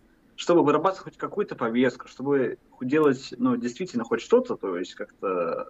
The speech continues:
чтобы вы могли хоть что-то делать, нужно всегда собирать информацию. То есть это в целом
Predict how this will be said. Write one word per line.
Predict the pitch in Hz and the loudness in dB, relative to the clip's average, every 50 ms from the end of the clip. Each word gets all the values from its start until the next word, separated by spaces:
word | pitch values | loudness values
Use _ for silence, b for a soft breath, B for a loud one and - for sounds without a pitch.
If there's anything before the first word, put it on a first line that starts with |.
| - _ - | -14 _ -18
чтобы | - - 120 - - | -10 -8 -6 0 6
вы | 127 | 6
могли | 131 127 123 127 143 135 | 6 6 6 4 2 2
хоть | - - - - | 2 0 -6 -8
что-то | - - 120 113 - 101 | -4 -4 -4 -4 -4 -8
делать, | 101 104 95 92 90 - - _ b b b b b | -6 -4 -2 -2 -2 -4 -8 _ b b b b b
нужно | - 190 196 | -4 -4 -4
всегда | - - 160 151 | 0 0 0 0
собирать | 143 127 131 127 123 127 | 2 0 0 0 0 -2
информацию. | 120 - - 113 110 104 95 - - - | -6 -2 -2 0 0 0 -2 -4 -8 -12
То | - 101 | -10 -10
есть | 101 - 120 | -6 -4 -4
это | - - - 113 107 95 90 | -4 0 2 4 4 4 2
в | - - | -2 0
целом | - 131 123 117 110 104 | 2 4 4 4 2 0